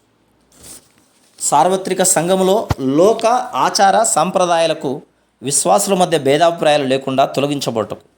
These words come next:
సేవలో జరిగే ప్రతి ప్రార్థన కూడికలు ఎటువంటి ఆటంకం లేకుండా ప్రజలకు ఆత్మీయ క్షేమం కలుగుట కొరకు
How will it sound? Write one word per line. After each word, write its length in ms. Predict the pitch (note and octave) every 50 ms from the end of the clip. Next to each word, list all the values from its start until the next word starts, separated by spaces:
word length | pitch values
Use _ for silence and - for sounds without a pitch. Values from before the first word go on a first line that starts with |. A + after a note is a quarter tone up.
| _ _ _ _ _ _ _ _ _ _ _ _ _ _ _ _ _ _ _ _ _ _
సేవలో 460 | - - - D#3+ D#3+ F3 F#3 F#3+ F#3+ F#3
జరిగే 280 | F3+ F3 F#3 F3+ F#3
ప్రతి 260 | F#3 - F3 E3+ -
ప్రార్థన 420 | F3+ - - D#3+ E3+ F3+ F3 G3+ G3+
కూడికలు 540 | F#3+ - G3+ G#3+ G#3+ G#3+ G3 E3+ F3 G#3+ - - - _ _ _ _ _ _ -
ఎటువంటి 420 | C#3 F3 E3+ A3+ A3 A3+ G#3+ A3
ఆటంకం 480 | F#3+ D#3+ F3 F3 G3+ F#3 - F3+ F3+ E3+
లేకుండా 440 | D#3+ D#3 D#3 E3 D3+ C3 B2 A2+ G#2
ప్రజలకు 600 | - - _ D3 D#3 E3+ G3+ G3+ F#3 - F3 - - - -
ఆత్మీయ 480 | B2+ D#3 F3+ - - - G3 F#3+ F#3
క్షేమం 500 | F3 F3+ - - - D#3+ F3 F#3 F3+ F3
కలుగుట 340 | F3 - D3+ C#3+ D#3 D#3+ D#3+
కొరకు 440 | D3+ - - D3+ D3 D3 D#3+ D#3+ -